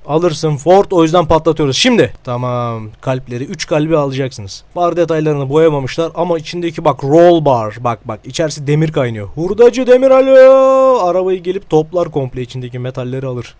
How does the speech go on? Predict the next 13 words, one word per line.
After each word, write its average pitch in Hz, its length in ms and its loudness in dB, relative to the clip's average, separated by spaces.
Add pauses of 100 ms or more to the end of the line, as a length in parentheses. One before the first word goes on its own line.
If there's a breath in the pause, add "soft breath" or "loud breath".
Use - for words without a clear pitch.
(160)
Stop - 380 -4
detayları 147 520 -4 (240)
var. 139 360 -6
Ulan 160 140 -4
sen 156 280 -6
mi 226 140 -6
yaptın? 143 360 -4
Evet, 185 260 -4
sen 202 320 -4
boyadın 160 280 0
galiba 113 360 -6
bunları 113 280 -10
ya. 117 160 -12